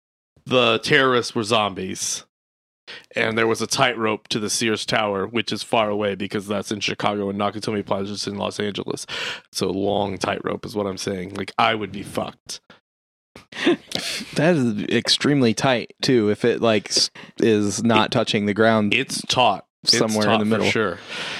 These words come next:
Speaker 2: Uh, anyway. <laughs> This is our first episode of April Hitchcock,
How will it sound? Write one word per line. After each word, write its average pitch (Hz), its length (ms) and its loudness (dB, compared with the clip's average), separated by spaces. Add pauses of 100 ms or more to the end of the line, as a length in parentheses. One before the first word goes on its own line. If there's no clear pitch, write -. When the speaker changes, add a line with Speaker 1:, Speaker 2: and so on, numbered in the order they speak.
(160)
Speaker 2:
Uh, 156 340 4
anyway. 170 420 2 (300)
<laughs> - 120 4 (2750)
This 220 240 2
is 190 360 4
our 143 400 6
first 214 340 4
episode 156 640 4
of 120 880 4
April 139 280 2
Hitchcock, 143 720 0